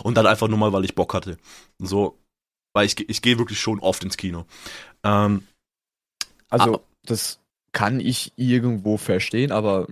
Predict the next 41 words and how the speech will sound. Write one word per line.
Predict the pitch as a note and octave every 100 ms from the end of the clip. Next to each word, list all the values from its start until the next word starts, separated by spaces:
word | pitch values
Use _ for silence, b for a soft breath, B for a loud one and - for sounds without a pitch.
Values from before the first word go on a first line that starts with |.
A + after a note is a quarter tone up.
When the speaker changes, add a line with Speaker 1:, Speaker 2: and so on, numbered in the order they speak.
| -
Speaker 2:
relate | G#2+ F#2+ G2 -
Speaker 1:
Ich | A#2
schau | -
Speaker 2:
noch | B2
Speaker 1:
halt | C3
Speaker 2:
gar |
Speaker 1:
echt | C#3+ -
Speaker 2:
keinen | C3+
Speaker 1:
gern | E2
Speaker 2:
Fall, |
weil | F#2+
ich | D#3+
Speaker 1:
Filme | D#3 F#3
Speaker 2:
mein | - _ b
Speaker 1:
und | A#2+ B2
ein | C3
Film, | - D3+ E3 F3 F#3+ _ b b b b
klar, | B2+ C3
also | A2+ A#2+
jetzt | B2 -
so | B2+
ein, | B2 B2 A2 _
so | - A2+
ein |
Spider-Man | - - C#3 D#3+ D3+ D3+ D3+ C#3+ -
ist | B2 -
im | A#2+
Kino | - D#3+ F3+ E3+ B2+
anders, | - D#3+ A3 B3+ - - -
auf | A2+ A#2+
einer | C3+
großen | B2 B2+ D3 C#3+ B2+ B2+
Leinwand, | A#2 C3 D#3 D3 C#3 -
als | A2 A#2+
jetzt | A2+ -
daheim, | A2 A2+ B2 B2 A#2+
äh, | - G#2 G#2
so | G2+ G2 G#2 G2+ -
am | G2 F#2
Fernseher. | D#2+ - D#2+ F#2+ F2+ E2 - _ _ _ _ _ _ -
So, | E2+ C#2+